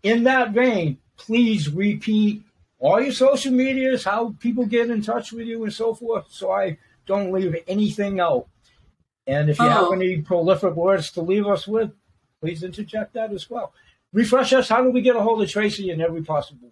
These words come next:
Speaker 1: way?
Speaker 2: Well, thank you. Um, I guess the simplest way is to find me on my website.
Speaker 1: Correct.
Speaker 2: Um, and I do anything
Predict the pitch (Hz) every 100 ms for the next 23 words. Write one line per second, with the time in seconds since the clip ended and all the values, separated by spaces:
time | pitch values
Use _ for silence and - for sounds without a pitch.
0 | _ - _ _ _ _ _ - 240 247
1 | 262 269 202 160 - 196 190 190 196 196
2 | _ _ _ - - - _ _ 185 214
3 | 320 - 269 - 226 247 320 302 - 196
4 | 196 190 190 190 185 180 - - 175 185
5 | 185 196 190 175 175 160 151 151 196 190
6 | - 160 147 165 165 131 - _ _ _
7 | - 175 165 165 151 180 190 196 247 262
8 | 226 247 247 233 226 214 214